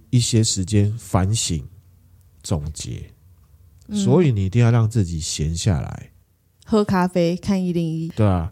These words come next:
Speaker 1: 做跟平常不一样的事情。
Speaker 2: 嗯。
Speaker 1: 哦，可是这个闲绝对不是脑袋放空、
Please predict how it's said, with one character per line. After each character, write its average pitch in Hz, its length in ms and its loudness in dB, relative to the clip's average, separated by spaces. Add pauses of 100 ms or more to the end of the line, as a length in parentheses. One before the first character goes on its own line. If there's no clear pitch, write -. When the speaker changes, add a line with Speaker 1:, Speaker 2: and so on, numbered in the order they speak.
(120)
Speaker 1:
做 185 200 8
跟 143 220 4
平 117 160 4
常 101 260 2
不 - 160 2
一 101 60 6
样 101 180 4
的 87 60 0
事 90 180 -4
情。 - 280 -8 (320)
Speaker 2:
嗯。 233 160 -4
Speaker 1:
哦， 101 260 4
可 117 100 4
是 175 160 2
这 196 120 4
个 170 100 6
闲 98 340 2
绝 110 200 2
对 131 120 6
不 101 140 2
是 113 160 0
脑 82 180 -2
袋 92 160 0
放 92 280 -2
空、 - 200 -8